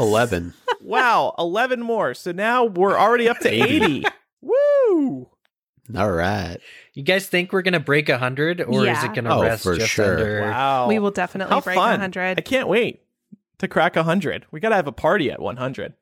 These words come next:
Speaker 3: Like, we earned each of the, like, sh-, well, Umbridge earned each of these. Like, that's just so unbelievable. Like, I don't think we were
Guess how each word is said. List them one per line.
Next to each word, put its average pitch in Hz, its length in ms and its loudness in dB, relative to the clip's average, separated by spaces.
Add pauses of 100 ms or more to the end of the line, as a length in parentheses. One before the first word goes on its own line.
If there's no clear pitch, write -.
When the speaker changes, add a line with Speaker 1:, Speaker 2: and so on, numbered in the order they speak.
(160)
Speaker 3:
Like, 226 220 -2
we 247 260 0
earned 190 560 2
each 254 280 0
of 165 100 0
the, 139 120 -4
like, 147 180 0
sh-, - 160 0
well, 156 180 2
Umbridge 131 580 0
earned 120 540 0
each 117 280 -4
of 98 100 -2
these. 95 580 -4 (360)
Like, 110 300 -2
that's 147 240 0
just 160 240 -2
so 139 380 2 (120)
unbelievable. 123 720 0
Like, 95 220 -2
I 127 100 2
don't 185 180 0
think 151 200 -2
we 147 80 2
were 123 340 2